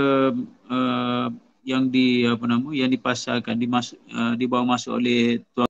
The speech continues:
Guru ni, ada sijil kan? Dia dibekalkan bersama sijil. Saya pernah dapat sijil.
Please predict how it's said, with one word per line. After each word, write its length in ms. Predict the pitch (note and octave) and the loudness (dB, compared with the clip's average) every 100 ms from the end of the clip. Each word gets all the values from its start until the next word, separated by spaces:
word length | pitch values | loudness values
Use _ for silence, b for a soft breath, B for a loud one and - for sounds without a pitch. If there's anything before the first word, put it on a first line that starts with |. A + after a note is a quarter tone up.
| B2 | 2
Guru 300 | A#2+ A2+ A2 | 2 2 0
ni, 300 | B2+ C#3+ C3+ | 0 -2 -6
ada 280 | - C#3 D3 | -6 0 4
sijil 480 | C#3+ E3 C#3 C3 C#3+ | 4 2 4 4 6
kan? 240 | F3 B2 | 2 0
Dia 160 | A2+ C#3 | 0 2
dibekalkan 640 | C#3 C#3 C#3 C#3+ C#3 C#3 | 2 0 0 0 0 -2
bersama 480 | C3+ C#3+ C#3 C#3 C#3+ | -2 -2 -2 0 -2
sijil. 480 | C#3 D3+ A#2+ A2 G2 _ _ _ _ _ | -2 -4 0 -2 -2 _ _ _ _ _
Saya 100 | C#3+ | -4
pernah 220 | D#3 D#3 | 2 4
dapat 240 | D#3+ D3 B2 | 4 4 4
sijil. 540 | C#3 B2+ A#2 A2 | 4 4 2 0